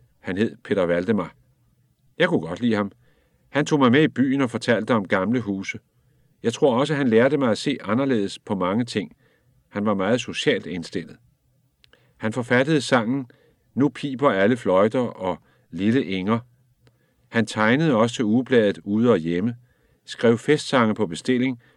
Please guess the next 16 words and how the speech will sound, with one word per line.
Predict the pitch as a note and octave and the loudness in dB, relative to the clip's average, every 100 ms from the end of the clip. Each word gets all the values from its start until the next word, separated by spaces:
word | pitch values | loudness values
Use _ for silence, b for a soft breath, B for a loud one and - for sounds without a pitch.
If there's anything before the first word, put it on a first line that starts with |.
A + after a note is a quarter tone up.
| b | b
og | - B2 | 0 2
ikke | D3 | 2
at | E3 | 0
forglemme | C3 A#2 C3 C#3 | -2 -2 -2 0
var | B2 | 0
han | G#2+ | 0
god | F2+ C3+ - _ | 0 -2 -2 _
til | - E2+ | -10 -2
madlavning. | F2 A#2 A2 D#2 E2 _ _ _ _ _ _ b b b b | 2 2 2 -2 -14 _ _ _ _ _ _ b b b b
Han | - B2+ | -4 -2
havde | C3 D3+ | 2 2
annonce | A2+ A2 A#2+ D#3 F3 | 4 4 4 2 0
i | |
dagbladene | C#3+ G2+ C3 C#3 C3 A#2+ | 2 2 4 4 4 4
om | G2+ F2 | 2 0
festsange | C3 C3+ - B2 G#2+ | -2 -2 0 2 2